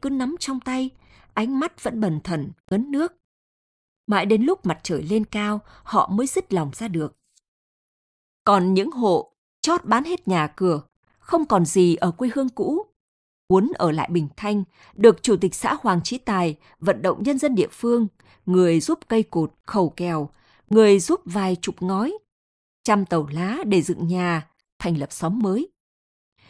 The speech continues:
Cuộc sống yên bình lại diễn ra. Những mảnh nương trên đồi, những ththừa ruộng dưới đồng lại được gieo cấy, hứa hẹn một mùa thu hoạch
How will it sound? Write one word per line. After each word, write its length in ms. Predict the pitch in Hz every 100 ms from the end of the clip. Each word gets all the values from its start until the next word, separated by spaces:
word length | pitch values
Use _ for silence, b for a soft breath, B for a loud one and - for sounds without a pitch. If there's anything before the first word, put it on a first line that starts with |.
| b
Cuộc 160 | - 233
sống 260 | - 233 311
yên 280 | - 302 254
bình 260 | 196 151 139
lại 140 | -
diễn 220 | 165 302
ra. 360 | 285 202 196 196 _ _ _ b b
Những 340 | - 196 240 339
mảnh 160 | 185 147
nương 240 | 190 262
trên 220 | 233 269
đồi, 300 | 190 170 151 - b b
những 160 | 220
ththừa 300 | 294 254 190
ruộng 320 | 165 208 180 180
dưới 240 | 202 285
đồng 280 | 220 196 156 B B
lại 280 | - 196 160 175
được 200 | 170 -
gieo 180 | 262
cấy, 380 | 262 214 208 349 - b b b
hứa 220 | 233 320
hẹn 300 | 254 226 - -
một 220 | 196 185
mùa 200 | 190 190
thu 180 | 175 330
hoạch 260 | 240 185